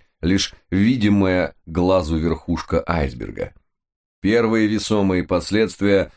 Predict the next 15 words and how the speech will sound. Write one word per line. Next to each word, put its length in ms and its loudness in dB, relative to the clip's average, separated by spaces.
дали 360 2
о 100 0
себе 260 -2
знать 380 0
уже 340 -2
вечером, 580 -4
часам 440 0
к 60 -6
девятнадцати 640 -2
с 80 -4
чем-то, 560 -4
если 340 -4
я 140 0
правильно 480 -4
помню. 480 -8